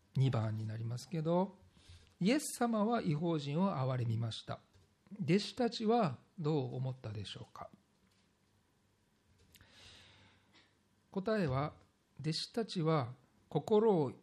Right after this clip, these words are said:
痛めて、この人々を憐れむという気持ちにはなりませんでした。えー、前回のパンの奇跡の時には、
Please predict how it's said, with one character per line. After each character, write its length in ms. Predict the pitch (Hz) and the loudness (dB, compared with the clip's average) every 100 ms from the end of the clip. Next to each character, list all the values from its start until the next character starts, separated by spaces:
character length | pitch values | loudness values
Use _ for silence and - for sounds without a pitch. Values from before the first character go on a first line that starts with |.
| - _ _ | -20 _ _
痛 240 | 127 - 185 | -6 2 4
め 140 | 165 | 4
て、 240 | - 110 - _ - | 2 -8 -12 _ -4
こ 120 | 165 | 2
の 120 | 175 | 2
人 240 | 180 190 170 | 2 0 -2
々 240 | 151 139 | 0 0
を 120 | 120 127 | 0 0
憐 280 | 131 165 | 0 2
れ 120 | 175 214 | 2 2
む 120 | 185 | 2
と 180 | 143 135 | 0 -2
い 120 | 196 | 0
う 160 | 143 | 0
気 180 | 123 - | -4 -4
持 140 | 151 139 | -4 -2
ち 160 | - | 2
に 140 | 202 220 | 2 4
は 260 | 123 107 165 | 0 -4 -6
な 140 | 117 123 | -6 -2
り 80 | |
ま 160 | 175 185 | -2 -2
せ 160 | 202 185 | 0 0
ん 220 | 127 113 | -2 -6
で 100 | 110 | -10
し 160 | - | -10
た。 140 | - - _ _ _ _ _ _ _ _ _ _ _ _ _ _ _ _ - - - - - _ _ _ _ _ _ _ _ _ - | -16 -20 _ _ _ _ _ _ _ _ _ _ _ _ _ _ _ _ -20 -20 -20 -20 -20 _ _ _ _ _ _ _ _ _ -10
え 120 | 127 | -6
ー、 20 | 110 | 0
前 240 | 277 415 | 0 -2
回 240 | - 277 185 | -2 0 2
の 120 | 143 | 2
パ 160 | 175 170 | 2 0
ン 80 | |
の 100 | 147 | 0
奇 180 | 127 - | -4 -6
跡 220 | 135 139 | -6 -4
の 80 | 127 | -6
時 300 | 147 131 139 | -4 -6 -4
に 140 | 123 123 | -2 0
は、 280 | 165 127 | 0 -2